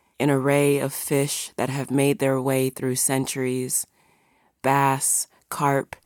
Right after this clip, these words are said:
herring, shad. I knew I'd revisit my family's ghosts and a river that was once home to a human and more than human ecosystem that could ensnare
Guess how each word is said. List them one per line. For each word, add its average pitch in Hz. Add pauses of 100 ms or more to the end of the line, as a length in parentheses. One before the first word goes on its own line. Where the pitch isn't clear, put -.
(160)
herring, 139
shad. 131 (840)
I 156
knew 185
I'd 175
revisit 139
my 127
family's 135
ghosts 131 (580)
and 143
a 139
river 139
that 131
was 131
once 135
home 127 (600)
to 139
a 135
human 135 (340)
and 143
more 151
than 143
human 139
ecosystem 127 (680)
that -
could 147
ensnare 135